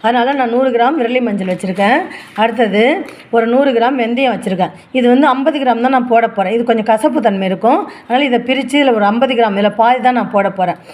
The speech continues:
அடுத்தது, இருநூறு கிராம் சுத்தமான சாப்பாட்டு பச்சரிசி. அடுத்தது, இருநூறு கிராம் துவரம்பருப்பு. எல்லாமே இந்த உழக்கால் தான் அளந்து போட போறேன். அடுத்து, இருநூறு கிராம் கடலைப்பருப்பு.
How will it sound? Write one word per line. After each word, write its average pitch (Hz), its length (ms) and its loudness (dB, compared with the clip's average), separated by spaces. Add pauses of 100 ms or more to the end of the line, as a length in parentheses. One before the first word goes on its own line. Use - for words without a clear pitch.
(180)
அடுத்தது, 247 760 0 (160)
இருநூறு 262 420 0
கிராம் 220 240 -2
சுத்தமான 247 880 0 (160)
சாப்பாட்டு 269 560 0
பச்சரிசி. 226 640 -2 (1300)
அடுத்தது, 247 400 0
இருநூறு 262 380 2
கிராம் 247 440 0 (200)
துவரம்பருப்பு. 233 600 0 (1000)
எல்லாமே 294 340 -2
இந்த 302 120 -4
உழக்கால் 247 380 -2
தான் 233 120 0
அளந்து 226 200 -4
போட 208 220 -2
போறேன். 185 240 -4 (300)
அடுத்து, 254 220 0
இருநூறு 247 340 2
கிராம் 254 280 0
கடலைப்பருப்பு. 214 600 -2